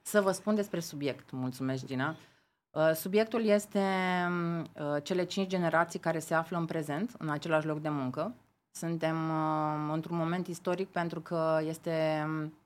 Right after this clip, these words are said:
pentru prima oară în lume când cinci generații lucrează în același loc de muncă, iar astăzi, împreună cu Gina,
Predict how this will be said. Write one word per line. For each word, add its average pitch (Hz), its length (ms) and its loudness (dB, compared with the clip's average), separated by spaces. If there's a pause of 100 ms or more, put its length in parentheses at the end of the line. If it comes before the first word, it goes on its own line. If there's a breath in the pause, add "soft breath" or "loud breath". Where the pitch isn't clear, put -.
(500)
pentru 151 220 -2
prima 170 320 2
oară 165 220 4
în 147 180 0
lume 165 360 -2
când 156 360 -4
cinci 180 280 -4
generații 151 680 -2
lucrează 147 720 -2
în 131 120 -6
același 135 320 -2
loc 139 160 -4
de 135 60 -6
muncă, 170 360 -2
iar 147 200 2
astăzi, 170 480 -2
împreună 156 340 -2
cu 143 120 -8
Gina, 165 480 0